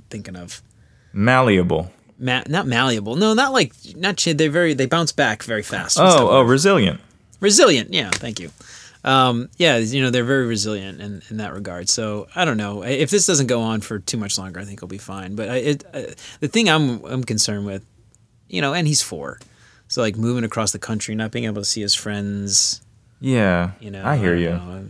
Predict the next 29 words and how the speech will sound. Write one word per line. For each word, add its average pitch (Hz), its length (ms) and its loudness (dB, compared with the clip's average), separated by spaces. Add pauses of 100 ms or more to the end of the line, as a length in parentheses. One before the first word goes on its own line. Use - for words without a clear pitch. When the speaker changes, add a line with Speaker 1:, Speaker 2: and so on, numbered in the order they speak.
(200)
Speaker 1:
but 76 180 -14 (460)
Speaker 2:
That's 180 180 0
one 156 140 8
of 135 40 6
the - 40 0
things 107 160 4
I'm 101 120 6
concerned 95 340 2
Speaker 1:
Sure. 92 40 2
Speaker 2:
about, 85 240 0
too. 90 500 0
You 87 80 -4
know, 104 60 2
I 110 60 4
have 107 100 4
a 95 60 0
seven-year-old, 92 800 4
and, 90 300 0 (320)
and 98 200 0
she 101 360 0
is - 120 -6
handling 151 380 2
it 78 120 0
well, 92 340 4
you 117 140 2
know, 113 240 4
but 123 300 2
we're 139 160 0
leaving 131 420 0